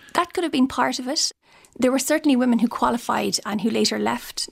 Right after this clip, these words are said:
to do other things. A lot of women would have left when they got married or decided to become solicitors instead, because barristers were self-employed,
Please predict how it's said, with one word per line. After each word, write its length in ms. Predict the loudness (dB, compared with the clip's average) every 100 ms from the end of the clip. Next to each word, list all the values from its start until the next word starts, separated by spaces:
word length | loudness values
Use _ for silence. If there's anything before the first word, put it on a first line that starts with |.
| -4
to 80 | -2
do 220 | 0 0
other 160 | -2
things. 440 | -2 0 2 2 0
A 40 | -2
lot 140 | -2
of 140 | -2
women 340 | -2 -2 -2 -4 -10 -4
would 160 | -2 0
have 80 |
left 300 | -2 -2 -4
when 80 | -8
they 40 | -6
got 200 | -4 -2
married 480 | 0 2 0 -2 -4 -4
or 220 | -2 -2
decided 400 | -4 -4 -4 -6
to 60 | -6
become 240 | -4 -2
solicitors 640 | 0 0 0 -2 -2 -2
instead, 500 | -4 -4 -2 -2 -4 -6 -10 -20 _ _
because 240 | 0 2
barristers 520 | 2 0 0 0 0 0
were 60 |
self-employed, 920 | 0 0 0 0 -4 -2 -2 0 -2